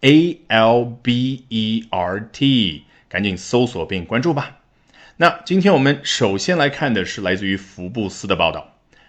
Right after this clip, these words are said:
Jack Ma, the Chinese billionaire who founded e-commerce giant Alibaba at a lakeside apartment in Hangzhou twenty years ago, officially stepped down as the company's chairman today.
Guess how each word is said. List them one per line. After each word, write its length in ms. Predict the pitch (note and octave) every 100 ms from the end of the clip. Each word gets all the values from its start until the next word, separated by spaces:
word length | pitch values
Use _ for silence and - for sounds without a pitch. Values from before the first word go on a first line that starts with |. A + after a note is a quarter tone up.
| _ _ _ _
Jack 340 | - F#3 G3+
Ma, 380 | F3+ F3 C#3 F#2+
the 140 | F#2 G2+
Chinese 480 | - D3+ D3 D#3+
billionaire 680 | A#2+ C3 D3 C#3 F2+ E2 G#2+ C#3+ -
who 100 | F#2
founded 480 | - G2+ F#2+ G2+ G2
e-commerce 540 | G2 F#2+ G#2 G2 F2+
giant 260 | - G2+ G2
Alibaba 680 | F#2+ F#2+ F#2+ F#2 F2+ F#2
at 40 | F2
a 100 | E2+
lakeside 560 | F2 G2+ - A#2+ G#2+
apartment 500 | G2+ - G2+ G2 G2+
in 160 | F#2+ F#2
Hangzhou 380 | G2+ G2 G2+ F#2+
twenty 260 | G#2+ G2+
years 360 | F#2+ A#2 D#3+ C3+
ago, 380 | A#2 A#2 C3+ - _ _ _ _ -
officially 920 | B2 - - G3 F#3+ - G3 G3+ F#3+
stepped 460 | - - D#3 D3
down 500 | C3+ B2+ A#2+ F#2+ G2 G2
as 200 | G2 -
the 80 | F#2+
company's 560 | - G#2+ G#2 G2 F2+
chairman 520 | - - G#2+ F#2+ F2+
today. 480 | G2 F2 F2+ D#2 D2+